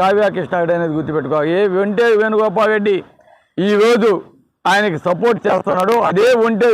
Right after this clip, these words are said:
వేణుగోపాల్ రెడ్డిని అప్పుడు ఎంపీపీ అయ్యేదానికోసం కొట్టి ఆడ తగువు సృష్టించింది కావ్య కృష్ణారెడ్డి అనేది వాస్తవం. అది ఒంటే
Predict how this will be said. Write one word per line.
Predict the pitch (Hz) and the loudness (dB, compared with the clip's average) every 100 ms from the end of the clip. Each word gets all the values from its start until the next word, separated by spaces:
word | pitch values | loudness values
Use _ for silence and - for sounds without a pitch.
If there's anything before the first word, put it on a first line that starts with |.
| 208 | 2
వేణుగోపాల్ | 208 202 185 196 196 | 0 -2 0 0 0
రెడ్డిని | 196 180 160 - _ _ _ _ - 175 | -2 -4 -6 -10 _ _ _ _ -6 -4
అప్పుడు | 175 185 175 | 0 2 2
ఎంపీపీ | 208 208 214 220 | 0 -2 -2 0
అయ్యేదానికోసం | 208 208 190 180 190 180 180 147 - | 2 2 0 0 -2 -2 -4 -6 -2
కొట్టి | 220 196 - 247 170 - - - - - - - - - - - - - - 147 | -2 -2 -4 -4 -4 -8 -18 -18 -18 -16 -14 -14 -12 -12 -12 -14 -14 -14 -8 -2
ఆడ | 180 175 151 - - - - | 0 0 -2 -6 -20 -20 -4
తగువు | 170 202 214 185 | -2 2 0 0
సృష్టించింది | 190 - 190 160 180 170 170 143 | -4 -6 -6 -4 -4 -2 -2 -4
కావ్య | 156 170 175 160 | -4 -2 -2 -2
కృష్ణారెడ్డి | 160 160 156 147 151 | -6 -4 -2 -2 -2
అనేది | 151 147 143 - _ _ _ - 110 | -4 -4 -8 -10 _ _ _ -10 -2
వాస్తవం. | 143 185 - 190 208 214 - _ _ _ _ | 0 -2 -2 -2 -2 -6 -14 _ _ _ _
అది | 143 151 143 | -4 -2 -2
ఒంటే | 170 185 | -2 -2